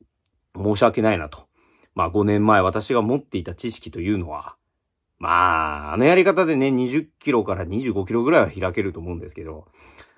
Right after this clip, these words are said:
まあ、今私四十キロの弓引いてるで、僕分かったんですけど、えー、もっと強い弓を、を楽に開いて、射形をきれいにするんであれば、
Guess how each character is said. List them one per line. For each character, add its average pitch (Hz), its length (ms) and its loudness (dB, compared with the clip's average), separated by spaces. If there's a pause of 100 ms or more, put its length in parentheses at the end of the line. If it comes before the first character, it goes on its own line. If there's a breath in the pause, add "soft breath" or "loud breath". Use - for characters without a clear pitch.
ま 127 100 2
あ、 - 20 6
今 160 160 6
私 113 260 0
四 180 160 2
十 180 80 -6
キ - 120 -6
ロ 87 60 -4
の 85 60 -8
弓 85 160 -6
引 85 120 -8
い 80 60 -12
て - 100 -10
る 92 80 -12
で、 - 300 -14 (340)
僕 127 220 -2
分 90 60 -2
か - 80 -4
っ - 40 -6
た - 80 -2
ん - 40 -6
で - 40 -14
す - 60 -20
け - 80 -14
ど、 76 280 -10 (480)
え 85 220 0
ー、 - 20 -2
も 175 180 4
っ 240 40 -8
と 151 140 2
強 135 280 2
い 123 40 6
弓 101 180 2 (260)
を、 117 220 6
を 82 60 -6
楽 117 280 2
に 139 140 0
開 104 280 2
い - 20 -8
て、 90 280 -2
射 95 160 -8
形 160 160 2
を 143 80 0
き 175 140 -2
れ 147 80 6
い 98 40 0
に 87 80 -2
す 82 160 -8
る 143 160 0
ん 92 80 -2
で 85 100 0
あ 104 80 6
れ 87 120 0
ば、 85 340 -2